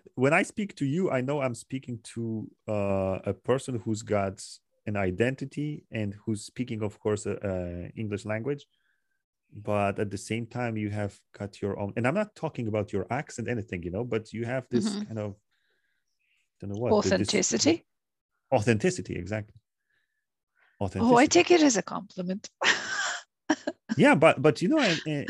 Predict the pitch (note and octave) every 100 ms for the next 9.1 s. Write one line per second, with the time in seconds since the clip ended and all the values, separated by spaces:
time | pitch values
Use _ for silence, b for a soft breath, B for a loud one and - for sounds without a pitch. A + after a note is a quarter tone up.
0 | C3+ C#3 C#3 C3 - - _ _ _ _
1 | - B B B B _ - C3 C3+ C#3
2 | B2+ - G3+ B3 E3+ C#3+ C3 C3 B2 A#3+
3 | C3 A#2+ G#2+ A2 A2 - _ B2 B2 B2+
4 | B2+ B2 G3 E3 B2+ A#2+ B2 A3+ G#2+ F2
5 | F2 F2 B2 - _ _ _ _ _ _
6 | _ - G3+ G#3 G#3 G#3+ G#3+ G3+ G3+ G3+
7 | - G#3 A#3+ F4+ - - _ _ _ _
8 | _ - C#4 C#4+ B3+ C4+ B3+ - D4+ B2+
9 | F#2+